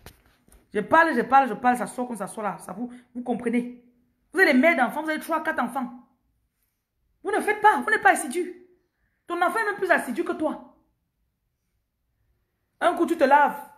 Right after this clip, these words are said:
Tu fais cinq jours avant de te laver encore avec le sel. Vous vous reconnaissez, non? Même les enfants à qui tu as montré comment se laver avec le sel, ce sont même eux qui disent, « Maman, tu t'es lavé avec le sel aujourd'hui. »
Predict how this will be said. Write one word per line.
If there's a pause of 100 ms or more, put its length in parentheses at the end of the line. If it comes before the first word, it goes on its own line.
Tu
fais
cinq
jours
avant
de
te
laver
encore
avec
le
sel. (2750)
Vous
vous
reconnaissez,
non? (1400)
Même
les
enfants
à
qui
tu
as
montré
comment
se
laver
avec
le
sel, (200)
ce
sont
même
eux
qui
disent, «
Maman,
tu
t'es
lavé
avec
le
sel
aujourd'hui. »